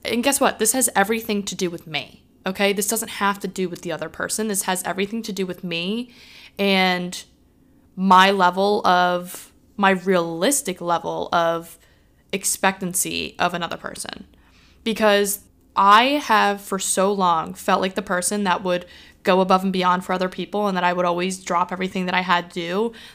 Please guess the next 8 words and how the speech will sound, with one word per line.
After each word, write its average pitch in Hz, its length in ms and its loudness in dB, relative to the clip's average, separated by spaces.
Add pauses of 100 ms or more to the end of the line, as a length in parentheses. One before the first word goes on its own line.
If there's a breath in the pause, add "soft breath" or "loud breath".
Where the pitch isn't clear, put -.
(280 loud breath)
to 208 120 2
go 180 500 2
and 175 420 -6
be 185 480 -6
there 180 320 2
for 190 220 -2
another 180 240 -6
person 254 640 -2